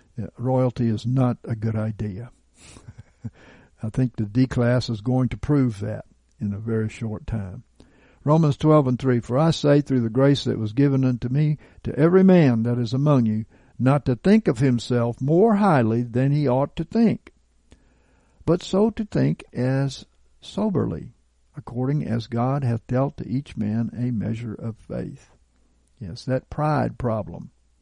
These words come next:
you see, get rid of it. I didn't want to dye it. I had white bedding and linen on everything except my oldest daughter's bed.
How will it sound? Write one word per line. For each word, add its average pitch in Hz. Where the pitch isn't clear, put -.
you -
see, 101
get 135
rid 120
of 92
it. -
I 165
didn't 196
want 160
to 117
dye 110
it. -
I 131
had 127
white 139
bedding 123
and 120
linen 120
on 120
everything 143
except 123
my 123
oldest 131
daughter's 110
bed. 165